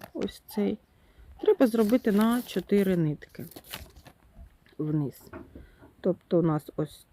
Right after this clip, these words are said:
три висота і на чотири. І як в ретязі виходимо назад,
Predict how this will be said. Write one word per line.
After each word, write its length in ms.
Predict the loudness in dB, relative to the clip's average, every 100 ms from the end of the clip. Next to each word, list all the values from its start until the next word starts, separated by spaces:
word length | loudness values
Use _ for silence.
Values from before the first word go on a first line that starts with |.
| _
три 300 | -2 0 0
висота 600 | -2 -6 -6 -8 -4 -4 -4 -8 _ _ -20 -18 -4
і 200 | -2 0
на 220 | 0 0
чотири. 600 | -2 -8 -10 -8 -10 -10 -18 _ _ _ _ _ _ 8
І 80 |
як 240 | 10 10 8
в 160 | 4
ретязі 520 | 8 8 8 2 4 4
виходимо 640 | 2 2 2 4 4 4
назад, 640 | 2 0 0 0 0 -6